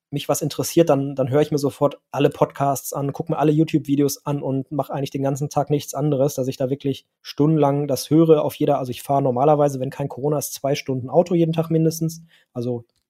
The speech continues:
eine Stunde zur Arbeit hin, eine Stunde zurück. Und da krieg ich schon, ja, viel gehört und natürlich auch immer irgendwie so zwischendurch, wenn sich's anbietet, auf, ja, ich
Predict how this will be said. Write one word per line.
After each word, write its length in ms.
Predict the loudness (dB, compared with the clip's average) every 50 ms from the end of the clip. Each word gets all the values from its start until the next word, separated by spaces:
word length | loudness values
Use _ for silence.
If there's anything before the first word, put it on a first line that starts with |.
| _ _ -20 -20 -20 -20 _ _ _ _
eine 160 | -4 -4 -2
Stunde 240 | 0 0 -2 -2 -2
zur 140 | -2 -2
Arbeit 180 | 0 0 0 2
hin, 140 | 2 2 2
eine 140 | 0 -2 -4
Stunde 260 | -4 -4 -6 -6 -4
zurück. 360 | -4 2 2 2 2 2 -4 -18 -20 -20 -20 -20 -20 -20 -20 -20 -20 _ _ _
Und 200 | -6 -2 2 4
da 260 | 4 4 4 2 -2
krieg 220 | -4 -2 0 0
ich 140 | 0 0 2
schon, 440 | 2 2 2 2 2 0 0 -2 -4
ja, 280 | -4 -4 -4 -4 -8 _ _ _
viel 280 | -6 -2 0 2 2
gehört 680 | 2 2 6 8 8 8 8 8 4 0 -6 -12 -16 _ _ _
und 320 | 0 0 0 0 -2 -4
natürlich 400 | -4 -4 -4 -2 -2 -4 -4 -4
auch 160 | -4 -6 -6
immer 240 | -2 -2 -2 0 0
irgendwie 300 | 0 0 0 0 0 0
so 120 | 0 -2 -4
zwischendurch, 580 | -4 -6 -8 -6 -6 -4 0 0 0 0 0 -4
wenn 100 | -6 -6
sich's 200 | -6 -8 -10 -8
anbietet, 560 | -6 -6 -4 -2 -4 -4 -4 -6 -8 -10 -8
auf, 360 | -6 -6 -6 -6 -8 -14 -14 -12
ja, 200 | -12 -12 -12 -14 -16
ich 340 | -18 -16 -14 -14 -14 -16 -16